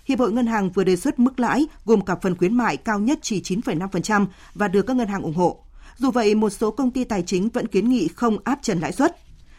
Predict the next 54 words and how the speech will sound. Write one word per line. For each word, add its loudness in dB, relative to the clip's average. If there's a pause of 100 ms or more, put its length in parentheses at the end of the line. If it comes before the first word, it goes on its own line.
(120)
Theo 2
đại 0
diện 2
công -2
ty -2
tài -2
chính 0
Ngân 0
hàng -2
Việt -2
Nam -2
Thịnh 0
Vượng, 2 (260)
công 2
ty 0
tài -2
chính -4
Bưu -2
điện, 2 (280)
do 0
đặc -4
thù 2
công 0
ty -2
tài -4
chính -2
không -4
được -2
phép -4
huy 0
động -2
vốn 0
dân 0
cư 2 (240)
mà 0
chỉ -4
được -2
huy 0
động -2
vốn 2
của 0
doanh -2
nghiệp 2
và -4
các -6
tổ -2
chức -6
khác 4 (200)
nên 2
lãi -2
suất -4
đầu 0
vào -4
cao. 0